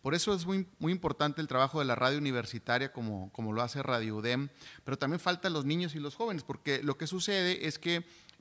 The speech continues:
prácticamente ya la generación X hacia arriba, pues son los que escuchamos radio, seguimos escuchando radio, seguimos atentos a la radio y como que se ha olvidado a las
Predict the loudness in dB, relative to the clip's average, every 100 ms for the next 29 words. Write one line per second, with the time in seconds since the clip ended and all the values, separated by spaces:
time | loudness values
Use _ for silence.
0 | -4 -2 -2 0 2 2 2 4 6 6
1 | 4 2 0 0 -2 -2 -4 -4 -4 -2
2 | 0 0 0 0 -2 0 0 -2 -8 -8
3 | -4 -2 -2 -4 -4 0 2 2 2 4
4 | 4 0 -2 -2 -4 -8 -8 -4 -4 -2
5 | 0 0 0 -4 -4 -4 -4 -4 -4 -4
6 | -4 0 4 4 4 0 -2 -2 -2 -2
7 | -4 -2 0 2 4 4 2 2 0 0
8 | -4